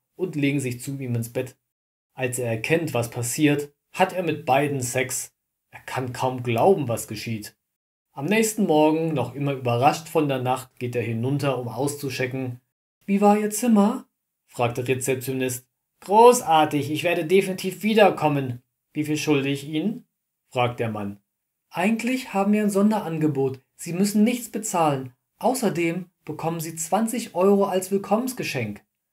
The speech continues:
antwortet der Rezeptionist. „Was?“, sagt der Mann erstaunt. „Das ist ja unglaublich.“ Er nimmt das Geld und verlässt das Hotel, während er sich fragt, ob ihm seine Freunde glauben werden.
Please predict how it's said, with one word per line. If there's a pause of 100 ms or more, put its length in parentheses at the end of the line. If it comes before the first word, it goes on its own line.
(200)
antwortet
der
Rezeptionist. (480)
„Was?“, (220)
sagt
der
Mann
erstaunt. (280)
„Das
ist
ja
unglaublich.“ (440)
Er
nimmt
das
Geld
und
verlässt
das
Hotel,
während
er
sich
fragt, (220)
ob
ihm
seine
Freunde
glauben
werden.